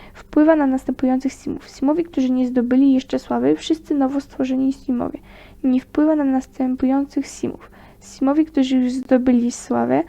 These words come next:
Simowie, których ustawienia sławy zostały dostosowane indywidualnie w trybie życia. To ustawienie może obejmować w dowolnym momencie, wybierając stan w świetle reflektorów w oknie informacji o sławie.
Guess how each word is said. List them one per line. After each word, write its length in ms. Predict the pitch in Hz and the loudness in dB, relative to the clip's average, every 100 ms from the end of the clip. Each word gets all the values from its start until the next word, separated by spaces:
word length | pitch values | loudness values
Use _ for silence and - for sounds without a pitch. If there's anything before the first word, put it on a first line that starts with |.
| - - | -8 -20
Simowie, 520 | - - 247 277 330 | -10 -2 0 2 0
których 420 | 320 - 277 269 | -2 -2 0 0
ustawienia 520 | 262 - 247 262 277 | -4 -2 -2 0 -2
sławy 500 | 269 - 254 233 240 | -4 -4 -2 0 0
zostały 420 | 277 277 - 277 269 | 0 -4 0 2 2
dostosowane 760 | 262 - 277 - 254 254 302 330 | 0 -4 -10 -6 -2 0 -2 -4
indywidualnie 760 | 269 247 254 247 262 254 294 320 | -4 -2 -2 -2 0 2 2 -2
w 80 | - | -6
trybie 440 | - 269 254 254 | -6 -4 0 0
życia. 320 | 247 240 - - - - - - - - | 0 -2 -8 -16 -20 -20 -20 -20 -20 -6
To 80 | 302 | -2
ustawienie 440 | 302 - 277 294 | -2 -2 -2 -2
może 240 | 294 269 - | -2 -2 -2
obejmować 540 | 254 262 254 277 311 | -2 -2 0 -2 -2
w 40 | |
dowolnym 340 | 269 262 285 285 | -4 -2 0 0
momencie, 500 | 262 247 247 330 330 | 0 0 -2 0 0
wybierając 540 | 269 254 247 254 311 | 2 2 0 0 -2
stan 340 | - - 320 339 | -4 -6 -4 -4
w 40 | |
świetle 400 | - 285 - 269 | -4 -6 -2 -2
reflektorów 680 | 254 - - - 285 330 - | -4 -6 -14 -2 0 0 -2
w 80 | |
oknie 220 | 285 - 349 | -10 -8 -8
informacji 580 | 269 254 262 262 269 - - | -6 -6 -6 -4 -6 -10 -20
o 20 | |
sławie. 300 | - - - | -18 -18 -18